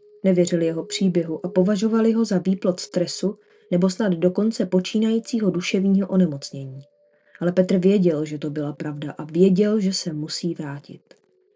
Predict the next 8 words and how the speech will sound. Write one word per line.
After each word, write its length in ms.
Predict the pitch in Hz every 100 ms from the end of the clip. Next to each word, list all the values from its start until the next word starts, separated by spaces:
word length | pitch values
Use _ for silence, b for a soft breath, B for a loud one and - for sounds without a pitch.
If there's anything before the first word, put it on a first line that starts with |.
| _ _ _ _ -
Dva 140 | 185
týdny 280 | 185 226 254
po 120 | -
události, 760 | 247 240 208 185 180 - 170 156 _
osamělý 760 | - 185 254 233 196 175 156 -
a 80 |
plný 380 | 180 208 220 190
obav 360 | 233 208 151